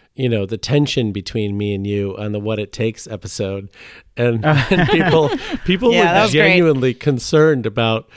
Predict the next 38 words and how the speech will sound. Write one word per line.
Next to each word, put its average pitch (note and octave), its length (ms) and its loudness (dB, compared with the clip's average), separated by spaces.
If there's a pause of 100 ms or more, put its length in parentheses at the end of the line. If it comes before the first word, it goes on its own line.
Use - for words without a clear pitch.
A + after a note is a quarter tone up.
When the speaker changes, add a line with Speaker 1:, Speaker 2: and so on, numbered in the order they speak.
(360)
Speaker 1:
your C3 400 2
and C3+ 180 -2
my A2+ 280 0
friendship. D3+ 680 0
And B2 160 0
they A#2+ 100 2
would A#2 280 -4
come D#3 120 2
up C#3+ 160 2
to D3+ 100 2
us B2 120 0
after A#2+ 200 -4
the G#2+ 40 -2
live A2 260 -2
shows A#2+ 300 0
and G#2 140 -4
go, F#2+ 220 -6 (500)
"God, A#2 280 -6
I, A2 180 -10 (100)
I A2 120 -4 (180)
think C#3 240 -4
you A2 60 -6
should G#2 180 -8
give A2 200 -2
Steven G2 360 -8
a F2 40 -10
chance. G2 580 -6
Like, F#2 160 -8
I G2 40 -6
think B2+ 260 -6
you B2 60 -6
guys G2 220 -4
should, F#2+ 200 -8
like, F2+ 220 -10
bury A2 220 -2
the F2 100 -6
hatchet." G2 600 -8
And A2 200 -6